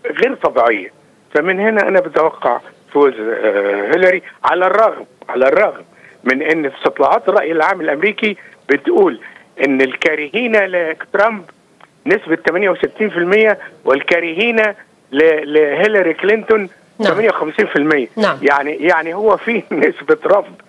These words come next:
Speaker 1: للاتنين، لكن على الأقل عند هيلاري أقل من
Speaker 2: السيء ولا الأسوأ؟ يعني، خلينا نقول كده.
Speaker 1: آه، بالظبط كده.
Speaker 2: أنا بشكر
Speaker 1: بالظبط.
Speaker 2: حضرتك جزيل الشكر، الكاتب الصحفي الأستاذ عاطف الغمري، الكاتب الصحفي بجريدة الأهرام والمتخصص في الشؤون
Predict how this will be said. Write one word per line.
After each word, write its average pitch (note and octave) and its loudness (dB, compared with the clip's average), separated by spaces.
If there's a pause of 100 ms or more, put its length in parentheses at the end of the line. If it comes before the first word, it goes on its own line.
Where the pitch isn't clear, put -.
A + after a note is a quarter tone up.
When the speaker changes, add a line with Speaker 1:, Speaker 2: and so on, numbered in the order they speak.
(240)
Speaker 1:
للاتنين، F3 0 (240)
لكن F#3 0
على D3+ 2
الأقل F#3+ -2
عند D#3+ 0
هيلاري D3+ 0 (100)
أقل C3+ 0
من G3+ -2
Speaker 2:
السيء C#4 4
ولا A#3+ 4
الأسوأ؟ A#3 -2
يعني، D#3+ -10
خلينا G#3+ 2
نقول F3 -4
كده. C#3 -12 (220)
Speaker 1:
آه، A#2 2
بالظبط C#3 2 (160)
كده. F#3+ -4
Speaker 2:
أنا A#3+ 2
بشكر E4 2
Speaker 1:
بالظبط. D4 2
Speaker 2:
حضرتك B3+ 2
جزيل A3 2
الشكر، D4 2
الكاتب A3+ 2
الصحفي B3 0
الأستاذ G#3 0
عاطف A3+ 2
الغمري، G3+ 2
الكاتب F#3+ -2
الصحفي G#3 -2
بجريدة F#3 0
الأهرام F3+ -2
والمتخصص F3 -6
في F#3 -8
الشؤون F#3 -6